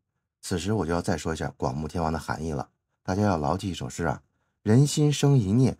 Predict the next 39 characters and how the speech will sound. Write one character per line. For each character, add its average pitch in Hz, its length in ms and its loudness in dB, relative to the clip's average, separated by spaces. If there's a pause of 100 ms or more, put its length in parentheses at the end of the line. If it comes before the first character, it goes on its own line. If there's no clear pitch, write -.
(160)
天 117 260 2
地 95 220 -4
尽 82 240 -4
皆 82 180 -4
知。” 98 280 -4 (260)
那 156 140 0
么 104 100 6
天 151 260 4
地 147 160 0
怎 76 200 -2
么 - 80 -20 (100)
知 113 140 0
道 120 160 4
的 82 100 -2
呢？ 71 160 -4 (300)
也 95 100 2
就 110 80 4
是 120 140 2
神 104 260 0
仙 143 160 2
怎 - 160 -2
么 - 140 -8
知 107 120 -2
道 101 160 4 (140)
人 95 240 2
间 147 160 6
的 110 100 2
念 117 280 2
头 76 160 -6
呢？ 78 160 -4 (220)
你 95 100 -2
看， 107 260 4
这 - 80 -2
不 95 100 -4
就 104 120 -2
是 101 100 -4
有 82 100 -2
一 80 60 -4
个 90 160 -2